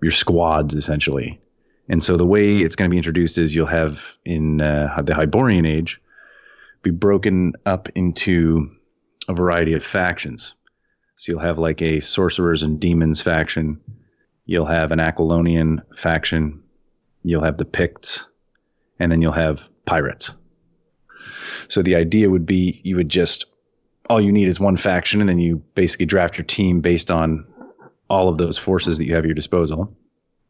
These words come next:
and you play a particular scenario. So that's one piece of it. Um, but of course, we're also going to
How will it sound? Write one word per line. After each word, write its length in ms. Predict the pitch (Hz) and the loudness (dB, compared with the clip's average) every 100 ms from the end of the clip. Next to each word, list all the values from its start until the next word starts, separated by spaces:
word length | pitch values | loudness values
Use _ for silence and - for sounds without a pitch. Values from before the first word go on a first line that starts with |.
| _ _ _ - - | _ _ _ -18 -4
and 100 | 87 | 0
you 80 | 87 | 0
play 200 | - 85 | 0 0
a 40 | |
particular 360 | 80 - 82 80 | 0 -2 0 0
scenario. 520 | - 95 95 78 - _ _ _ _ - _ _ _ _ _ _ _ - | 2 4 2 0 -4 _ _ _ _ -20 _ _ _ _ _ _ _ -4
So 340 | - 101 - _ _ _ _ _ | 0 0 -4 _ _ _ _ _
that's 320 | - 110 - - - | -2 -2 -2 -8 -10
one 520 | 90 87 110 101 92 - | -8 -2 0 0 -2 -6
piece 380 | - - 92 - - | -10 -6 -6 -8 -6
of 140 | 95 | -4
it. 220 | 73 - - _ _ _ _ _ | -4 -8 -12 _ _ _ _ _
Um, 640 | 90 87 82 82 80 80 78 _ _ _ _ _ _ _ | -2 2 2 2 2 0 -4 _ _ _ _ _ _ _
but 100 | - | -6
of 80 | - | -2
course, 260 | - 87 | 0 0
we're 140 | - 85 | 0 0
also 540 | 90 85 - 82 80 - | 0 0 0 0 0 -4
going 300 | - 85 82 76 | -6 -2 -2 -2
to 280 | 85 80 | 0 0